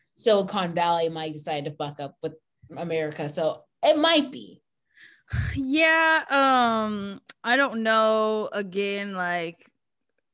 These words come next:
Speaker 2: it could be China, it could not be China. Again, I didn't read too much into it, but I feel like our scapegoat usually is to be like, "It was China!"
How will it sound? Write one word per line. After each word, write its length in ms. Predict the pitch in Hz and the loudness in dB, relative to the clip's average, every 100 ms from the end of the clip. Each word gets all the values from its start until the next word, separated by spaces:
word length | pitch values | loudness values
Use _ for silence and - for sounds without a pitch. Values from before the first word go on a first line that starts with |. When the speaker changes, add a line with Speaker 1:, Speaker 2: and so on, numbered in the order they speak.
| _ _ _ _ _ _ | _ _ _ _ _ _
Speaker 2:
it 220 | 185 190 | -10 -10
could 400 | - 196 190 208 | -10 -8 -6 -6
be 160 | 233 240 | -8 -8
China, 440 | - 247 240 233 | -6 -4 -4 -4
it 200 | 202 190 | -6 -8
could 160 | - 175 | -10 -8
not 240 | 165 170 | -8 -10
be 120 | 170 | -14
China. 400 | 165 - 165 160 - | -14 -12 -10 -8 -10
Again, 300 | 180 180 180 | -10 -10 -8
I 120 | 180 | -6
didn't 380 | 202 208 170 165 | -6 -8 -14 -16
read 380 | 165 160 175 165 | -16 -14 -16 -14
too 180 | - 196 | -12 -8
much 260 | 175 170 - | -8 -10 -12
into 440 | 175 190 - 233 | -12 -12 -8 -2
it, 180 | 240 208 | -2 0
but 120 | 220 | 0
I 100 | 220 | 0
feel 300 | - 247 269 | -2 -6 -2
like 200 | 285 269 | -2 0
our 120 | 214 | -4
scapegoat 720 | - - 202 214 - 226 214 | -4 -6 -4 -4 -4 -6 -6
usually 460 | 185 214 208 208 190 | -8 -8 -6 -6 -6
is 60 | 196 | -8
to 80 | 196 | -8
be 120 | 202 | -4
like, 160 | 339 | 0
"It 140 | 370 571 | 2 2
was 220 | 571 - | 0 2
China!" 640 | 508 523 605 571 370 240 | 6 8 6 4 4 2